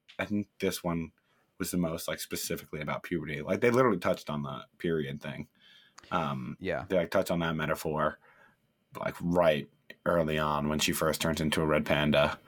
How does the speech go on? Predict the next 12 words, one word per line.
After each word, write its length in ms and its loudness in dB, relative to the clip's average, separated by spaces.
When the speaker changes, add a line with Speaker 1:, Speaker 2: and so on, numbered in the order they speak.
Speaker 1:
Um, 560 4
I 60 8
also, 760 8
after 360 6
that, 240 10
when 140 6
the 60 6
mom, 340 6
like, 120 6
shows 300 4
up 120 2
as 220 2